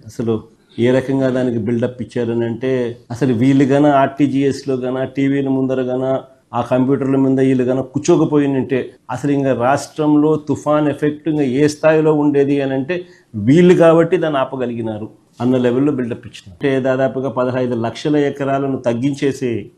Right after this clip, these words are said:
నాలుగైదు లక్షలు కు-, కుదించేసినారు. పోనీ కుదించిన దానికన్నా కానీ కనీసం నష్టపరిహారం ఇచ్చారా అని అంటే అది లేదు.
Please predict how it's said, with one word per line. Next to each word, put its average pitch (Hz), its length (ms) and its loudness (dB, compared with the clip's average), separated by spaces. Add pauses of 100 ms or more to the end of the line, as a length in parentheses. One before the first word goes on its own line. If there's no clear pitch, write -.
(380)
నాలుగైదు 135 440 4
లక్షలు 135 340 0 (220)
కు-, 135 100 -12
కుదించేసినారు. 117 800 -4 (200)
పోనీ 143 160 2
కుదించిన 151 560 2
దానికన్నా 156 540 4
కానీ 147 260 2
కనీసం 143 440 -2
నష్టపరిహారం 135 720 -4
ఇచ్చారా 131 340 -2
అని 131 140 -2
అంటే 127 520 -4
అది 117 200 2
లేదు. 127 400 2